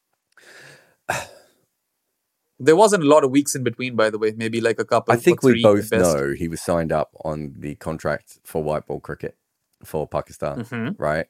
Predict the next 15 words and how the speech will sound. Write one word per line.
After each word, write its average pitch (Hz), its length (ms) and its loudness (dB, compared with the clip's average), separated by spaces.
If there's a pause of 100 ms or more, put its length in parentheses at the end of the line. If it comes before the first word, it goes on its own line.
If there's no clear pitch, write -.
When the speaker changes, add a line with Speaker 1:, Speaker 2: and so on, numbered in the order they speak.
(480)
Speaker 1:
Yep. 107 240 -6 (760)
Speaker 2:
My 131 400 6
question 123 440 2
would 98 160 -2
be 95 320 4
is, 90 180 -4
was 87 160 -4
that 117 220 4
made 101 200 0
clear 98 520 -2 (840)
in 90 140 -2
the 80 80 -4
contract? 78 640 -10 (1600)
Because 113 460 0
they, 117 160 4